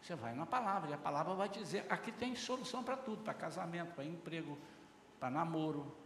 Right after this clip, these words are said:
pra passeio, para riquezas, pra tudo, tem tudo aqui, tudo aqui, não falta nada.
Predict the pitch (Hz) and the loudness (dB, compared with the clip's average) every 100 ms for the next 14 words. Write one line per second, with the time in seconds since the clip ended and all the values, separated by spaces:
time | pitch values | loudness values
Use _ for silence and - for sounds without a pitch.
0 | - - - 120 - 160 - 170 147 147 | -18 -14 -6 -4 0 2 2 2 4 2
1 | 143 - - - - - 131 127 131 120 | -2 -8 -14 -16 -18 -6 0 0 2 0
2 | 123 - - 135 165 - 165 143 135 139 | -2 -8 -8 -4 -4 0 2 2 0 -4
3 | - 220 - 466 453 - 285 247 508 453 | -4 -6 6 8 8 6 4 4 2 0
4 | - - - - 415 262 - 170 311 - | 0 -2 -4 0 2 4 2 6 8 10
5 | 294 320 320 320 302 294 - 233 | 12 12 12 12 12 12 12 0